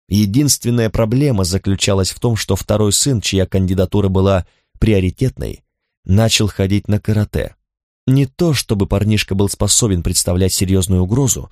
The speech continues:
но все-таки мог отсрочить выполнение плана. А тут все дело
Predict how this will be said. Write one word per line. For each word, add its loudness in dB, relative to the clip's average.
но 2
все-таки -2
мог 0
отсрочить 0
выполнение 0
плана. -6
А 0
тут -2
все 0
дело -2